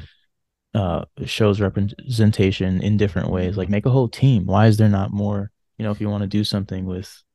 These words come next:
with the humans, you wanna include them, like, make, maybe make a team that can, like, go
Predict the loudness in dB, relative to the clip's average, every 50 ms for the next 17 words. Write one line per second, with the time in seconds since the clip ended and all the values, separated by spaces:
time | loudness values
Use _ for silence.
0 | _ _ _ _ _ _ _ _ _ _ _ _ -2 -2 -2 0 0 -2 0 0
1 | 2 0 0 -2 -4 -4 -4 -6 -6 -8 -6 -4 -4 -2 -2 -2 -2 -4 -4 -6
2 | -6 -4 -4 -4 -4 -4 -4 -4 -2 -2 -2 -2 -2 -4 -4 -6 -8 -6 -2 -2
3 | 0 0 0 -2 -2 -4 -4 -4 -2 0 0 2 0 0 -2 -2 0 0 2 2
4 | 0 -2 -4 -6 -8